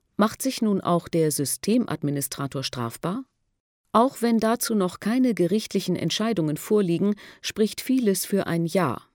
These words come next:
Auch der Systemadministrator macht sich strafbar. Denkbar ist hier eine Mittäterschaft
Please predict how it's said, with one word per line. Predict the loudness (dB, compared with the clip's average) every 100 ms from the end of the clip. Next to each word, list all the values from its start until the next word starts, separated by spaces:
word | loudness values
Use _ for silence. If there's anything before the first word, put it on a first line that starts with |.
| _
Auch | 0 0
der | 0 0
Systemadministrator | 0 0 0 0 0 0 0 -2 -4 -6 -2 -2
macht | -2 -4 -4
sich | -4 -4
strafbar. | -6 -8 -6 -6 -6 _ _ _ _ 4
Denkbar | 4 2 -2 0
ist | -2 0
hier | 0 2
eine | 2 4
Mittäterschaft | 2 2 2 0 0 -2 -2 -2 -4 -16